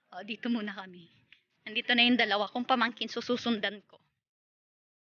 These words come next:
Kasi bakasyon naman, guys, so kaya andito sila. Pero nung nakaraan talaga,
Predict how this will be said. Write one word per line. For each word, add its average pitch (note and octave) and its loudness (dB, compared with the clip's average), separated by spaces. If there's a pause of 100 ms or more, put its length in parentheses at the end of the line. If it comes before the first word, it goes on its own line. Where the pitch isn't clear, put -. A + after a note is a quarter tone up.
(1000)
Kasi - 2
bakasyon D#4+ 8
naman, D4 10
guys, G#3+ 6
so B3+ -2
kaya A#3 6
andito G#3+ -2
sila. F#3+ 0 (960)
Pero B3+ 6
nung C#4+ 8
nakaraan C#4 6
talaga, B3 6